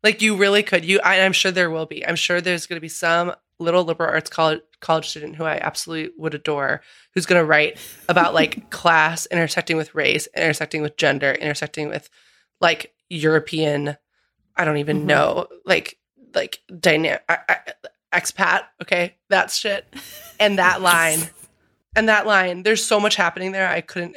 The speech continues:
Speaker 1: uh, yeah. It hit me. It hit you too, though, right?
Speaker 2: I mean, it, it just, it just hit me as one of those moments where I'm like, "Oh yeah, the writers of this show have no idea how to handle things, so they think that that counts as handling class."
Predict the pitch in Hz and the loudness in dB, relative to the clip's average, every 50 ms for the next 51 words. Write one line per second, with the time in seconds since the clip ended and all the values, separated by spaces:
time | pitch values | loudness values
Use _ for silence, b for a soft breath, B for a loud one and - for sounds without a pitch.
0 | - - 165 165 156 151 151 151 - _ _ _ _ _ _ _ _ _ _ _ | -14 -10 -6 -4 -2 -4 -4 -6 -8 _ _ _ _ _ _ _ _ _ _ _
1 | - 202 190 175 190 - - 170 165 165 - - 226 262 311 330 - 208 180 - | -2 -2 0 0 -2 -2 -2 -4 -6 -4 0 2 2 4 4 2 2 0 0 0
2 | - 190 160 160 - 147 - 165 170 208 - _ _ _ _ _ _ _ _ _ | -2 -2 -2 -4 -8 -8 -8 -8 -10 -10 -12 _ _ _ _ _ _ _ _ _
3 | _ _ _ _ _ _ _ - 233 233 240 240 233 226 - - - - - - | _ _ _ _ _ _ _ 0 2 4 4 4 4 2 2 0 -2 -2 -2 -2
4 | - - - _ _ - 220 226 - 285 277 - - - - - 294 294 277 302 | -4 -14 -18 _ _ -2 0 2 2 0 0 0 0 -2 0 2 0 2 2 2
5 | 294 269 285 277 269 226 190 202 190 190 185 175 160 175 156 156 156 156 185 - | 2 2 2 0 0 0 0 0 0 2 0 0 -2 -6 -10 -10 -12 -12 -12 -10
6 | - - 156 160 156 156 - - - 202 202 196 190 175 170 165 160 156 - 170 | -10 -10 -10 -8 -10 -12 -12 -6 -4 0 4 4 4 4 4 0 -2 -2 -4 -4
7 | 165 170 170 170 170 170 175 175 - 180 170 - - 175 165 160 156 156 165 170 | -2 -2 -2 -2 -2 -4 -4 -4 -4 -4 -4 -4 -4 -4 -4 -4 -6 -8 -8 -8
8 | 160 160 156 151 151 - - 165 160 160 151 151 156 156 156 170 185 190 - 226 | -8 -6 -6 -6 -6 -6 -6 -6 -6 -8 -10 -12 -12 -10 -8 -6 -6 -6 -4 -2
9 | 233 233 240 247 240 - - - 202 190 185 180 170 170 170 165 165 - 190 170 | -2 -2 -4 -4 -4 -2 0 2 2 4 4 4 4 4 4 2 0 0 -2 0
10 | 170 - - 156 - 151 123 - - - 170 151 156 - 156 156 - - 156 156 | 0 -2 -4 -2 0 2 0 0 0 -4 -6 -6 -6 -6 -8 -10 -10 -10 -12 -12
11 | 156 - - - 185 - - - 65 65 - - - - - - | -10 -10 -12 -12 -14 -10 -6 -4 -4 -4 -4 -6 -8 -12 -12 -12